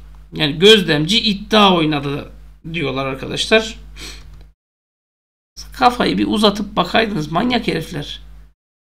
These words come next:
Beşiktaş Fenerbahçe maçına kim oynadı? Baksaydınız hemen maçın sonucunu çözerdik. Yaz, olaya yaz.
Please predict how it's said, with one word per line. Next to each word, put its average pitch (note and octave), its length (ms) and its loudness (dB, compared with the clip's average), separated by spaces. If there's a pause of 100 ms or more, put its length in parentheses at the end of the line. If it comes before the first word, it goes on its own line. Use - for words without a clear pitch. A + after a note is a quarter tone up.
(220)
Beşiktaş G#3+ 320 6
Fenerbahçe A3 440 6
maçına F#3 240 2
kim A#3+ 280 0
oynadı? E3+ 400 6
Baksaydınız D#4 680 0
hemen F#4 160 -2
maçın F4 260 2
sonucunu B3 380 0
çözerdik. F4 600 -4 (800)
Yaz, C4 260 0
olaya C4 360 2
yaz. - 260 0